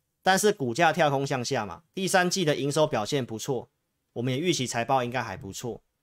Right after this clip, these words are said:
最后董事长道歉嘛，为什么？因为他说他费用控制没有控制很好嘛，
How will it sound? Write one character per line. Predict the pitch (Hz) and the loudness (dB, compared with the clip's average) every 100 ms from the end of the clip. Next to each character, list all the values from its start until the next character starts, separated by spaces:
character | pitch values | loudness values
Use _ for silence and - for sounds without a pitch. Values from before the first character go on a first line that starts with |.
| _ _ _ | _ _ _
最 | 175 | 2
后 | 175 175 | 4 4
董 | 139 123 | 2 -2
事 | 156 | -2
长 | 135 110 | -4 2
道 | 143 123 | 2 2
歉 | 147 113 | 0 0
嘛， | 92 | -2
为 | 135 | -4
什 | 143 104 | -2 -4
么？ | 107 | -4
因 | |
为 | 147 | -2
他 | 151 | -2
说 | 151 | 0
他 | 151 151 | 0 2
费 | 156 147 | 2 2
用 | 139 | 2
控 | 135 135 | 0 -2
制 | 127 131 | -2 -4
没 | 123 | -4
有 | 104 | -4
控 | 123 | -8
制 | 113 107 | -6 -8
很 | 107 | -8
好 | 92 | -12
嘛， | 69 | -14